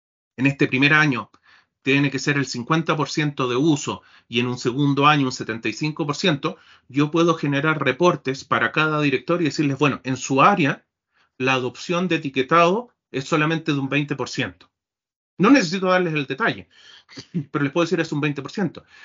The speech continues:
Y eso lo que me va a permitir es que se pueden generar distintas métricas de negocio, distintos flags,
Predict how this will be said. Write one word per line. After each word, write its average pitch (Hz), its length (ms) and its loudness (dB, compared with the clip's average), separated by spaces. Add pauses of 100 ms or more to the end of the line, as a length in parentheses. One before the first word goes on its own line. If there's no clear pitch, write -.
(160)
Y 139 140 2
eso 165 180 2
lo 190 120 0
que 185 100 -2
me 180 100 2
va 180 120 6
a 180 60 2
permitir 190 520 0 (200)
es 131 160 -6
que 131 140 -6
se 139 120 -4
pueden 143 300 0
generar 135 560 0 (260)
distintas 143 920 0 (160)
métricas 143 600 0
de 151 80 -2
negocio, 147 580 -2 (220)
distintos 123 520 -6
flags, 147 600 4